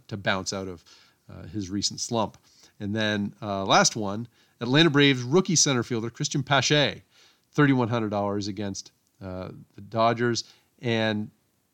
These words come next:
look, Pache is, he's known for his glove, uh, first and foremost. He, he's top, uh, outfield prospect, uh, and he does have hits and R B Is in three straight games.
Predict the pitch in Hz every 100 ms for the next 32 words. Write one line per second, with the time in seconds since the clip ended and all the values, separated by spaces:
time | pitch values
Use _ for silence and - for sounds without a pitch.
0 | _ - 110 - 120 - 143 135 120 110
1 | 123 110 120 139 127 127 110 113 113 151
2 | 175 - _ _ _ 107 104 - 127 -
3 | 120 127 135 147 160 113 104 113 101 95
4 | _ 127 127 - _ _ 127 107 127 123
5 | 131 113 127 127 143 147 - - - _
6 | - 113 107 110 127 113 110 107 - _
7 | _ _ 127 123 143 175 147 123 120 127
8 | 131 123 123 113 95 101 117 - 101 -
9 | 120 - 165 107 78